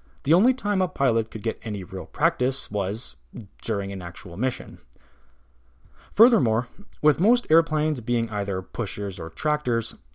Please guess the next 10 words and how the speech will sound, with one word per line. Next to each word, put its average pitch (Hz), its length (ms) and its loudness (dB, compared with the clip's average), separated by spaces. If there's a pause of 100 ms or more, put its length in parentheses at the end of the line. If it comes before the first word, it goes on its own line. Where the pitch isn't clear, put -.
there 156 120 6
was 156 140 0
no 208 220 2
standard 120 600 0
way 90 140 -2
of 90 140 -8
arming. 104 340 -2 (1080)
A 151 80 2
pusher 220 320 2
aircraft 160 560 0